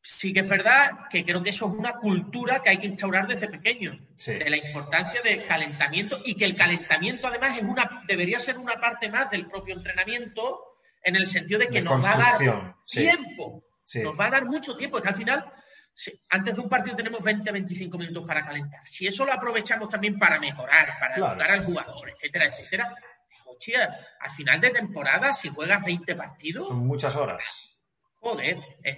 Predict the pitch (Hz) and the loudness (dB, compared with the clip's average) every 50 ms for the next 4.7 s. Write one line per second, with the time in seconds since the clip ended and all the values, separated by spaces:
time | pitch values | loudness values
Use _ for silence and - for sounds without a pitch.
0 | 143 - 151 147 147 180 190 - 254 262 220 - 156 147 190 233 247 - - - | -6 -4 -4 0 2 2 2 4 2 0 0 0 -2 -2 0 -2 -2 -2 -4 -12
1 | 165 170 147 143 - - - - - - - 156 175 170 185 196 190 196 196 190 | -12 -12 -12 -12 -14 -18 -14 -10 -10 -4 -2 -2 0 0 0 -2 0 0 2 2
2 | 214 233 226 - 254 247 214 185 180 165 160 160 156 151 147 147 151 160 175 214 | 2 2 0 -2 -2 0 0 0 0 -2 -4 -6 -8 -8 -6 -6 -4 -2 -2 0
3 | 226 233 226 208 185 - - - 160 - 160 160 175 208 214 202 226 214 - 185 | 0 2 0 0 0 -4 -6 -12 -6 -4 -2 2 2 2 2 2 0 0 0 0
4 | 156 - - - 190 214 226 214 196 175 - 143 - - | 0 0 2 4 4 4 4 4 0 -6 -6 -8 -12 -20